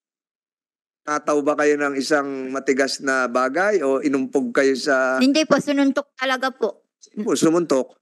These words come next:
Speaker 2: Yung pong babae.
Speaker 1: Babae, si, yung asawa ni Mister Ruiz?
Speaker 2: Opo, si, si Jete Franz.
Speaker 1: Hindi na, hindi naman kayo lumalaban noon, talagang
Speaker 2: Hindi po.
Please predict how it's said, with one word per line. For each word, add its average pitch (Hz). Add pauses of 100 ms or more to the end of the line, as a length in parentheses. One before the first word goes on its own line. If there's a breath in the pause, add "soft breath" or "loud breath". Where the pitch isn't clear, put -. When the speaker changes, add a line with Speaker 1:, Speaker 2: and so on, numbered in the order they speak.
Speaker 2:
Yung 247
pong 262
babae. 220 (800)
Speaker 1:
Babae, 135
si, 143
yung 135
asawa 147
ni 139
Mister 131
Ruiz? 127
Speaker 2:
Opo, 247
si, 240 (240)
si 240 (1200)
Jete 214
Franz. 220 (960 loud breath)
Speaker 1:
Hindi 160
na, 170
hindi 185
naman 180
kayo 160
lumalaban 147
noon, 156
talagang 131 (680)
Speaker 2:
Hindi 254
po. -